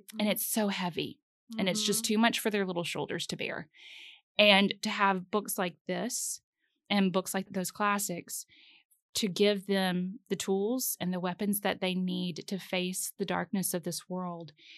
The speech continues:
Speaker 1: is one of the best things that we can do for this generation.
Speaker 2: Mm-hmm. You know what else? When you were just saying that, those type of books, and we need to create more books like that, and need to give our kids their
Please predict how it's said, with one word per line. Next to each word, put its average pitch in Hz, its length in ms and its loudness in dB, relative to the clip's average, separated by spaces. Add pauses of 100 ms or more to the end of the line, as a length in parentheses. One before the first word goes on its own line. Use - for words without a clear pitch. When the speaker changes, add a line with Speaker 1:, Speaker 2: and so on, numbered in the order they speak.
(440)
Speaker 1:
is 190 520 2 (1080)
one 226 160 2
of 233 140 -2
the 226 260 -4 (360)
best 208 440 -2
things 175 500 -6
that 165 260 -12 (380)
we 180 180 0
can 180 220 -4
do - 440 -6
for 175 100 -10
this 165 180 -8
generation. - 580 -8
Speaker 2:
Mm-hmm. - 400 -10
You 262 80 2
know 330 140 8
what 392 120 8
else? 330 200 2
When 269 120 -2
you 294 120 2
were 339 80 0
just 254 320 2
saying 240 300 8
that, 302 320 10 (220)
those 262 420 6
type 285 240 4
of 202 180 2
books, - 460 0 (400)
and 240 140 6
we 277 60 10
need 285 160 10
to 277 60 4
create 285 280 0
more 226 380 6
books 208 300 0
like 190 200 -2
that, 170 240 6 (280)
and 220 140 6
need 294 300 10
to 302 80 4
give 240 320 4
our 202 120 8
kids 254 400 2
their 226 180 -2